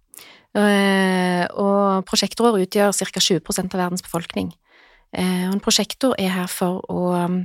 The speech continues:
gjøre ting på en helt annen måte enn en generator. Så en prosjektor er her for å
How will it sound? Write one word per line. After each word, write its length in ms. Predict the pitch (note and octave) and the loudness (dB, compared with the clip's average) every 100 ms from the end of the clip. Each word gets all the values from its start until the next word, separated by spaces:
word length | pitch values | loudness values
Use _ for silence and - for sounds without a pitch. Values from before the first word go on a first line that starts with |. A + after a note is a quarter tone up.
| - - - _ _ _ | -6 -20 -20 _ _ _
gjøre 500 | F#3 F#3 F#3 F#3+ F#3+ - - | -2 2 2 0 -4 -12 -8
ting 220 | - F3+ | -2 -2
på 80 | F#3 | 0
en 60 | F3 | -4
helt 340 | D#3+ F3 - | -4 -6 -4
annen 160 | F3+ F3 | -4 -4
måte 240 | D#3 - | -4 -4
enn 80 | F3 | -4
en 80 | F3 | -4
generator. 560 | F3 E3+ E3+ - F3 - - - - - | -4 -6 -8 -4 -4 -4 -20 -20 -20 -10
Så 100 | F#3+ | -6
en 40 | |
prosjektor 480 | - G3+ F#3 - A3+ | -2 0 -2 0 0
er 40 | F#3+ | 2
her 100 | F#3 | 0
for 220 | F3+ F#3 E3+ | -2 -2 0
å 180 | F3 | 2